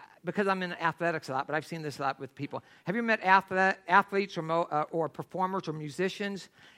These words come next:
And you go and watch them, and you think, "Wow, they did really good.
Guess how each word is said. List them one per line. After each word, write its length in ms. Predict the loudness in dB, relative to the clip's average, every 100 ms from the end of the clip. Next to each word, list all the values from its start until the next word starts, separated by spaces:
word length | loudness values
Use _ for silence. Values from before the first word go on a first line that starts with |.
| -4
And 120 | -2
you 60 | 2
go 160 | 2 0
and 120 | 2
watch 340 | 2 0 -2
them, 340 | 0 0 0 -6 -16 _ _ _ _ _ -6
and 120 | -2
you 80 | -2
think, 240 | -2 -6 -8
"Wow, 340 | -10 -8 -8 -6
they 140 | -6
did 200 | -2 -4
really 260 | -4 -4 -4
good. 420 | -4 -6 -8 -12